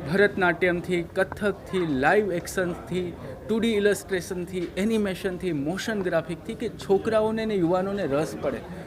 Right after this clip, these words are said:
અમે લઈ જઈ રહ્યા છીએ. અને આપ સૌને એક જ વિનંતી છે કે જો તમને લાગતું હોય, અને મારું માનવું છે કે તમને સો ટકા લાગશે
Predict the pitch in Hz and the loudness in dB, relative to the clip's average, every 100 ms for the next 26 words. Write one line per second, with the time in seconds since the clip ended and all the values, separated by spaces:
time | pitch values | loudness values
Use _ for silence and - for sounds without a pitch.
0 | - 165 175 151 147 139 127 120 117 113 | -6 0 4 4 4 4 2 0 -2 -4
1 | - 117 - - - - - 160 - 160 | -8 -12 -12 -14 -14 -12 -6 -4 -2 0
2 | 185 - 202 196 175 - - 220 180 175 | 0 0 0 0 -4 -6 4 4 4 2
3 | 175 170 165 151 160 151 - - - 175 | 2 0 -2 -2 -2 -4 -8 -14 -6 -4
4 | 165 165 170 170 143 127 - 180 131 117 | -2 -2 -2 2 0 0 -2 -4 -2 -6
5 | 123 143 147 147 147 185 160 156 202 196 | -10 -10 -4 -2 0 0 0 -2 -2 -4
6 | 202 196 190 190 175 185 214 220 202 156 | -4 -4 -4 -6 -4 2 2 2 0 0
7 | 131 117 - 120 | 0 -2 -8 -10